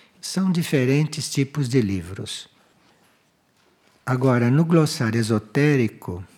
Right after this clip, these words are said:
nesta edição que está circulando, nesse livro nós temos um quadro muito geral do trabalho evolutivo.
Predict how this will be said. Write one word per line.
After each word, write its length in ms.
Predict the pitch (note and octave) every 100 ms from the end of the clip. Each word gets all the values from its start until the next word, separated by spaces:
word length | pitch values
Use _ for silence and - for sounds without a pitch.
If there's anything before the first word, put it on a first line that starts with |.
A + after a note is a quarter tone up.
| _ -
nesta 400 | F#2+ G2+ - G2+
edição 580 | F#2 G2 - F#2 E2 D#2 -
que 100 | F2+
está 380 | F2 - - E2+
circulando, 840 | - - - G#2 C3 A2+ E2+ D#2+ - _ _ _ _ _
nesse 340 | A2 A#2+ - C3+
livro 460 | B2+ C#3 D3 D#3+
nós 280 | D3+ C3 -
temos 540 | - C3 C#3 C3+ B2+ A#2
um 160 | A#2+
quadro 560 | A2+ A#2+ B2 B2 B2+ B2
muito 380 | C3 F3 E3+ D#3+
geral 680 | D#3+ C3+ G#2 G2 - _ _ _ _ _ _ _ _ _ -
do 160 | G2+ A2+
trabalho 460 | A#2 G#2 A#2 A#2+
evolutivo. 880 | A#2+ B2 A#2+ A#2 - F#2 E2 F2+